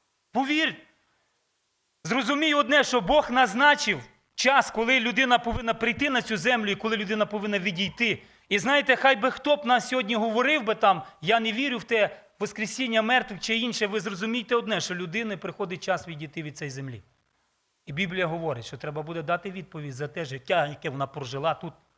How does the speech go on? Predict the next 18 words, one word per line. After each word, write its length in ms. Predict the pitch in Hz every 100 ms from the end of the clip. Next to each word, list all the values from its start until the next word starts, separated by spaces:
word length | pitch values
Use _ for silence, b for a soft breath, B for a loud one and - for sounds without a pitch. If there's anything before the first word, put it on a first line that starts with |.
| _
на 100 | 139
землі. 360 | 123 139 135 101 _ _ _ _ _ _ _ _ _
Хай 100 | -
Господь 360 | 165 190 - 233
допоможе. 500 | 196 208 220 214 175
І 40 |
тут 220 | 165 233 220
написано, 440 | 196 240 - 196
каже: 360 | 214 220 202 185 B B B -
«Довірся 460 | 151 226 277 -
Господеві 600 | 165 185 - 196 254 220 196
і 140 | 226
не 100 | 240
покладайся 720 | - 269 254 233 269 294 277
на 140 | 240 233
врас-, 420 | 247 247 240 226 B -
на 120 | 208
власний 520 | 226 285 269 247 240